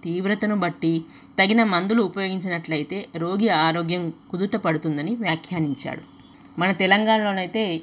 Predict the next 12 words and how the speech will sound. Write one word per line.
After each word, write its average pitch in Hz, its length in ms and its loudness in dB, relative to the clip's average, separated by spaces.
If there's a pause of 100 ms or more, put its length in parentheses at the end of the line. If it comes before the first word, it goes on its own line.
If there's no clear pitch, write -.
దీనికి 180 280 -2
ఒక, 175 220 -4
ఆ, 151 400 2
గమ్మత్తైన 190 440 2
సామెత 180 400 -2
మనకు 165 540 0
గుర్తు 165 300 -2
చేసుకోవాలి. 165 560 0 (360)
"పుండోటైతే 220 640 4
మందోటి" 180 560 -2
అని 165 120 -2
అంటారు. 143 300 -10